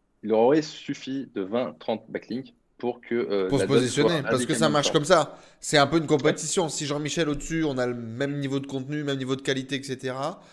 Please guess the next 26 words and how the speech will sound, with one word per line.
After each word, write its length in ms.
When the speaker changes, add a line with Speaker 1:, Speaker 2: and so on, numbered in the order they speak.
Speaker 2:
je 200
mets 180
des 120
backlinks, 460
je 160
passe 220
devant. 400
Speaker 1:
C'est, 220
c'est 160
presque 260
aussi 180
simple 220
que 100
ça, 140
en 80
fait, 180
hein. 140
Et 100
une 140
fois 120
que 60
t'as 80
compris 300
ça, 160
en 240
fait, 240